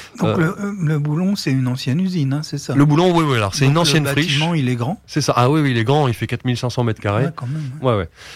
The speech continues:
Speaker 2: Et, euh, et il a été réhabilité il y a douze ans, euh,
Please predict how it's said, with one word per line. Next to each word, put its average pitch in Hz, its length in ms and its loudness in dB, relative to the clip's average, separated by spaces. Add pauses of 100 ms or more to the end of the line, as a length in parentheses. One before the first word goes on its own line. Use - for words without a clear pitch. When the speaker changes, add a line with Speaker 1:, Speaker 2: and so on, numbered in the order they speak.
(120)
Speaker 2:
Et, 117 80 4
euh, 113 440 4
et 110 60 4
il 117 120 4
a - 20 4
été 135 220 2
réhabilité 117 640 0
il 131 60 0
y 120 60 2
a 104 60 0
douze 104 240 0
ans, 123 360 2
euh, 104 400 -2